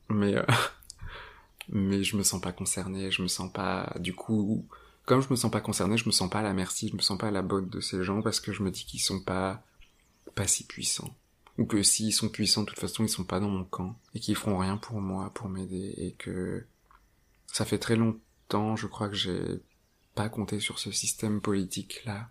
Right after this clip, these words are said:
en fait. Je compte sur, euh, mes alliances, mes solidarités, les groupes, les personnes avec qui je, je suis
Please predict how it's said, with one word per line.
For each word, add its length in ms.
en 60
fait. 380
Je 100
compte 200
sur, 320
euh, 180
mes 260
alliances, 460
mes 80
solidarités, 840
les 120
groupes, 380
les 100
personnes 400
avec 300
qui 280
je, 180
je 160
suis 440